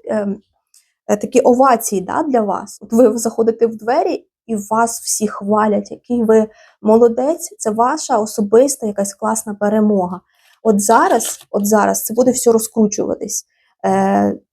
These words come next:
десь трохи більше місяця дайте собі,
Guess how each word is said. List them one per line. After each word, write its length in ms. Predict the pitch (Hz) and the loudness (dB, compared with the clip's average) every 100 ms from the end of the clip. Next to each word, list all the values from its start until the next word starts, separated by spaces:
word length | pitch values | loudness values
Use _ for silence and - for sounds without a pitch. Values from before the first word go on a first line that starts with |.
| - | 0
десь 300 | 214 311 - | 4 4 4
трохи 280 | 240 240 | -2 0
більше 520 | 208 233 254 - 214 - | -4 -4 -4 0 0 2
місяця 520 | 220 233 226 214 196 | 4 4 2 -4 -4
дайте 300 | 190 185 185 | -6 -6 -8
собі, 400 | - 196 196 214 | -14 -18 -16 -18